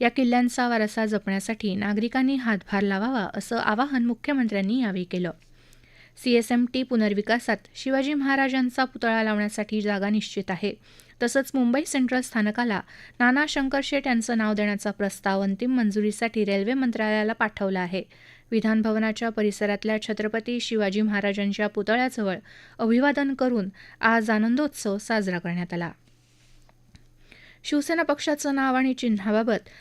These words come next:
सर्वोच्च न्यायालयात सुरू असलेली सुनावणी पुन्हा एकदा लांबणीवर पडलीय. ऑगस्ट महिन्यात अंतिम सुनावणीला सुरुवात करू, असं सांगत न्यायालयानं आज सुनावणी पुढे ढकलली. गेल्या महिन्यात घाऊक किंमत निर्देशांकावर आधारित चलन फुगवट्याचा दर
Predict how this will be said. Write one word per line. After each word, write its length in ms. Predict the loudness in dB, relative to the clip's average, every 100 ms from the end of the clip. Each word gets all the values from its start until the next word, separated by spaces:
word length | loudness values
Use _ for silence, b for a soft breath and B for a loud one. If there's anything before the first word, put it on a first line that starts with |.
| B
सर्वोच्च 420 | -4 0 0 -2
न्यायालयात 480 | -2 0 2 2 0
सुरू 220 | -2 0
असलेली 420 | 0 0 -2 -2 -2
सुनावणी 480 | 0 0 2 2
पुन्हा 380 | 0 0 0 0
एकदा 200 | 0 -2
लांबणीवर 440 | 0 0 0 -2 -2
पडलीय. 360 | -4 -4 -4 -6 b b b b -2
ऑगस्ट 380 | 0 0 0
महिन्यात 340 | 0 0 0 -2 -6 B B
अंतिम 320 | -2 0 -2
सुनावणीला 580 | -2 0 0 2 0 -2
सुरुवात 340 | -4 -2 0 -2 -4
करू, 180 | 0
असं 200 | 0 -2
सांगत 480 | -6 -2 0 0 -2
न्यायालयानं 500 | -2 0 0 0 0
आज 180 | 0 -2
सुनावणी 420 | -2 -2 -2 -2
पुढे 240 | -2 -2 -2
ढकलली. 480 | -2 -2 -2 -2 -4 _ b b b b b b b b 0
गेल्या 200 | 2 4
महिन्यात 280 | 4 4 2
घाऊक 320 | 2 0 0
किंमत 300 | 0 0 2
निर्देशांकावर 720 | 2 2 0 0 0 0 0 0
आधारित 340 | 0 0 -2 0
चलन 240 | 0 0
फुगवट्याचा 580 | 0 2 2 2 0 0
दर 240 | 2 0